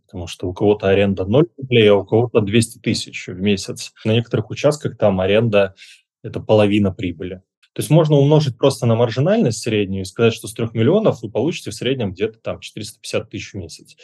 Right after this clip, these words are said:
Это очень среднее по больнице. А, иногда у некоторых объектов, у нас есть франчайзи, эм, у которого там все участки собственные, и он целый город,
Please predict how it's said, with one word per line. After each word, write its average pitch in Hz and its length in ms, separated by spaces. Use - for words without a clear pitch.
Это 147 180
очень 156 400
среднее 123 480
по 113 140
больнице. 104 720
А, 113 240
иногда 131 540
у 156 40
некоторых 127 400
объектов, 127 380
у 110 80
нас 104 180
есть 107 140
франчайзи, 117 880
эм, 101 1000
у 113 100
которого 113 440
там 101 120
все 123 180
участки 113 400
собственные, 120 760
и 107 240
он 107 200
целый 110 280
город, 101 520